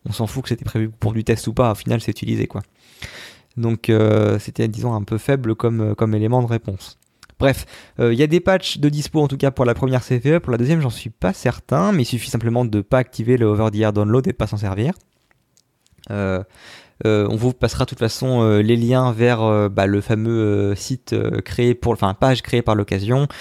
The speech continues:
et deux, trois autres articles qui te, qui vous feront une petite liste de toute façon des, des machines concernées, euh, et des patchs, euh, à mettre en place.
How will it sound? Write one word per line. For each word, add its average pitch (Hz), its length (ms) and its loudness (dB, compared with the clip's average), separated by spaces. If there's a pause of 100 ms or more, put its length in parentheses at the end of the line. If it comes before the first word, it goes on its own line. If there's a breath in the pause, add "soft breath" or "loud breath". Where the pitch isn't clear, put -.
(260 loud breath)
et 123 100 4
deux, 113 80 2
trois 117 160 2
autres 110 120 0
articles 127 320 -2
qui 127 100 -10
te, 107 160 -2
qui - 180 -4
vous 101 100 -2
feront 117 240 0
une 110 80 2
petite - 240 -4
liste 120 200 -6
de 120 40 0
toute - 20 -4
façon 117 140 -4
des, 101 300 0 (360 loud breath)
des 113 120 0
machines 107 360 0
concernées, 117 500 0 (720)
euh, - 80 -4 (120)
et 117 100 -2
des 107 140 -2
patchs, - 340 -4
euh, 110 160 -2
à 107 120 0
mettre 120 220 -2
en 110 60 0
place. - 440 -6